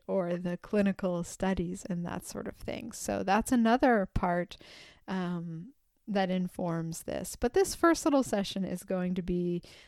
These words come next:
much more sort of introductory overview, and it's just going to get us sort of into the shallow end,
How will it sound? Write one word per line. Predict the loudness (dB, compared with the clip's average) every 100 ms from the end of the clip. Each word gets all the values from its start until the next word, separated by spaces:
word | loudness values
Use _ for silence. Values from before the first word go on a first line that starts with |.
| -20 -6
much | 0 4 6 4 4 0
more | 4 4 2
sort | 2 2
of | 0
introductory | 0 0 0 0 -2 -2 -2 0 0
overview, | 0 2 0 0 0 0 0
and | -2
it's | -2 -6
just | 2 4 4 0 2
going | 4 6
to | 4
get | 2 0
us | 0 -2
sort | -2 0
of | 0
into | -2 -2
the | -4
shallow | -4 -2 2 4 6 4
end, | 2 0 -4